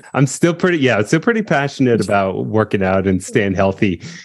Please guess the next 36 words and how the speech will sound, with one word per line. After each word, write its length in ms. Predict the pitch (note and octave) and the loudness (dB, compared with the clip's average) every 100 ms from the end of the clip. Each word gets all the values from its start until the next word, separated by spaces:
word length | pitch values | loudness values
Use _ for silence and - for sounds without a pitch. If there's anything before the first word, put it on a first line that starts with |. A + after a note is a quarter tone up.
| - - | -14 -2
Um, 380 | G2+ G2 G2+ A#2 | 2 2 2 2
but 260 | B2+ A#2+ | 0 2
I, 340 | A#2+ A#2+ A2 A2 | 0 0 0 0
yeah, 160 | D3 C3+ | 0 2
I 40 | |
don't, 240 | D3 E3 | 0 0
I 120 | C#3 D3 | 0 2
don't 180 | D3 | 2
do 480 | - B2 A#2 G#2+ A2 | 2 2 2 0 -2
any 320 | - G#2+ F#2+ | -2 0 2
personal 380 | F#2+ - F#2+ G#2 | 0 -2 0 -2
training 400 | - G#2 F2+ G#2 | -2 -4 0 2
anymore. 680 | A2 A2 A2 G#2+ A2+ A#2 A#2 - - - | 4 4 2 2 2 0 -2 -14 -18 -2
My, 340 | A2 F#2 F#2+ | 0 2 -2
my 160 | G2+ G2 | 0 -2
personal 320 | F#2 G2+ G#2+ | 0 -2 -2
training 260 | - F#2+ F2 | 0 0 2
certification 760 | G#2 E2 - F2+ F2 G2+ F#2 | 0 0 0 0 0 0 0
and 340 | F2 F2 E2+ E2 | 0 0 -2 -2
health 280 | - F#2 | -2 -2
coach 300 | - F2+ F2+ | 0 0 0
and 120 | G2+ F#2+ | 0 0
nutrition, 420 | - G#2 - G2 | 0 0 2 0
like, 160 | F#2+ | 2
all 100 | A2 | 2
those 220 | A2 A2 G#2 | 2 2 0
certifications 720 | A2 G#2 A2 G2 A2+ G2 F#2+ | -2 0 0 0 2 0 0
have 180 | G#2 - | -2 0
lapsed. 600 | F2 E2+ - - - - - - - - | -2 -2 -4 -8 -10 -18 -20 -20 -20 -4
But, 200 | C#3+ C3 | -2 0
you 100 | D3 | 2
know, 100 | B2+ | 0
I'll 160 | A2 C3 | 2 -2
still 240 | - D3+ | 2 2
use 260 | C3 A#2 G#2+ | 4 2 4
it 240 | A2 A2+ | 2 0